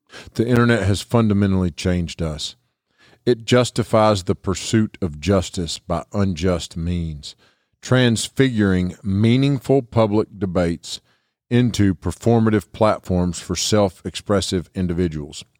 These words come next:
The shockwaves currently fracturing evangelicalism online originate, in many cases, from the medium within which those fractures are expressed. At the heart of digital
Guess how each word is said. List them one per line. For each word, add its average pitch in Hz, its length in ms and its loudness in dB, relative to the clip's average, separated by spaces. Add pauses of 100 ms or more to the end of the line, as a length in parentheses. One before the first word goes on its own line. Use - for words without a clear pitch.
(1200)
The 104 100 0
shockwaves 117 720 2
currently 107 360 2
fracturing 101 720 0
evangelicalism 92 920 2
online 92 520 2
originate, 85 680 0
in 90 120 0
many 104 160 2
cases, 90 400 -2
from 90 200 -2
the 85 60 0
medium 87 480 2
within 82 400 0 (260)
which 95 220 -4
those 87 160 2
fractures 85 600 -2
are 78 200 -4
expressed. - 800 -6 (1300)
At 87 100 -10
the 95 80 -2
heart 123 240 4
of 87 160 -2
digital 117 480 2